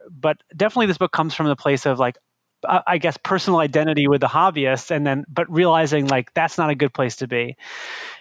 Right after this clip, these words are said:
The second thing is, yeah, I do in the book tell a little bit about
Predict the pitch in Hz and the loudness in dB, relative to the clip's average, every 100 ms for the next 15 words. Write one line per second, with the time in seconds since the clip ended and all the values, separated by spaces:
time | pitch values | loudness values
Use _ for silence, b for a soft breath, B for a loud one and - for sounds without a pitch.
0 | B 202 190 277 269 214 190 165 175 147 | B -2 0 0 0 0 0 2 2 0
1 | 185 220 185 165 135 165 160 - - _ | 0 0 0 0 0 2 2 -2 -16 _
2 | - - 156 151 151 151 143 190 170 143 | -8 -2 2 4 4 2 2 2 2 2
3 | 131 131 123 120 127 | 2 2 2 2 0